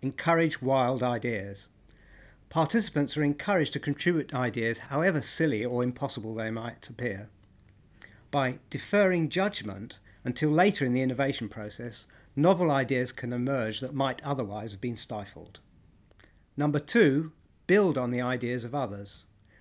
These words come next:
Doing this allows ideas to develop and evolve and also stimulates new ideas. Number three, one conversation at a time.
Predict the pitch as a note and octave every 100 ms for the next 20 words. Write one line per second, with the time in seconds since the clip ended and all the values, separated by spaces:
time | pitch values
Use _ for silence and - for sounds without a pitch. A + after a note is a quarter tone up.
0 | - - _ _ - G#3 G3+ B2+ A2+ C#3+
1 | - D#3 C3+ D3 D3 C3+ C3+ D#3 D3 -
2 | A#2+ C3 A#2+ F3 D3 - D3 C3+ D3+ C#3+
3 | G#2+ A2 - _ _ - D#3 G3 A3 D3+
4 | C3 - D#3 C3 A2 C#3+ - C#3+ A2+ G#2
5 | A2 G2+ G2 G2 - - _ _ _ _
6 | _ _ - - _ - C3+ A#2+ G#2+ -
7 | C#3+ E3+ G#3 - - - _ - _ -
8 | D3+ E3+ D#3 D#3 C#3 B2+ B2+ A#2+ B2 B2
9 | C3+ B2+ A2+ G2+ G2